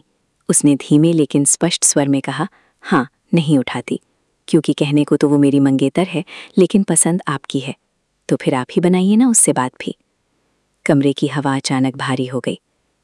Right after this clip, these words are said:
अखिल की माँ के चेहरे पर कुछ पल के लिए स्तब्धता आई, फिर आंखों में वो पुराना तेज लौटा जो अक्सर सिर्फ गुस्से के साथ आता है। "अमिया," उनकी आवाज़ कांपी, "तमीज़ में रहो,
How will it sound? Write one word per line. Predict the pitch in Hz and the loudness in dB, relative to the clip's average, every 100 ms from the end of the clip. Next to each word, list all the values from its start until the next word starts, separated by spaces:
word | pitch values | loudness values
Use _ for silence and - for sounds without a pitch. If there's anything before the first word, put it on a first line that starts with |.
| - | -6
अखिल | 156 - 156 | -4 -2 -2
की | - | 2
माँ | 147 135 | 2 0
के | - | -2
चेहरे | 131 139 135 | -2 -2 -2
पर | 135 139 | -2 -2
कुछ | - 156 | -2 -4
पल | - 135 | 0 -2
के | - | 0
लिए | 139 139 | 0 0
स्तब्धता | - 127 120 151 - | 0 -4 -4 -6 -6
आई, | 170 - _ _ _ _ - | -6 -8 _ _ _ _ -4
फिर | 147 | -2
आंखों | 135 - 147 | -2 -2 0
में | 143 | 0
वो | 143 | 0
पुराना | - 147 131 139 | 0 0 2 -2
तेज | - 139 139 139 | -2 -2 0 0
लौटा | 131 - 151 - - - | 0 -2 -6 -10 -14 0
जो | 165 | 2
अक्सर | 147 - 175 | 2 0 0
सिर्फ | - 170 - - | 2 0 -2 -2
गुस्से | 139 - | 0 0
के | 143 135 | -2 -2
साथ | 123 120 127 | -2 -4 -8
आता | 123 127 | -8 -8
है। | 143 _ _ _ _ | -10 _ _ _ _
"अमिया," | - 151 151 247 _ _ - | 2 4 4 0 _ _ 0
उनकी | 151 - | 0 2
आवाज़ | 139 123 135 - | 0 0 -2 -2
कांपी, | 131 127 - - _ _ - | -2 -4 -6 -8 _ _ 0
"तमीज़ | 151 151 147 | 4 4 4
में | 147 | 0
रहो, | 135 143 | -2 -8